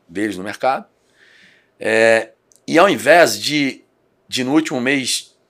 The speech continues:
de vendas a gente, a gente tirar o pé, a gente tava comprando moto, né? É,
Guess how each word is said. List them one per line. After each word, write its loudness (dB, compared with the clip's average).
de -8
vendas 0
a -4
gente, -6
a -12
gente -8
tirar 2
o 6
pé, 4
a -12
gente -8
tava 0
comprando -2
moto, -4
né? -14
É, -2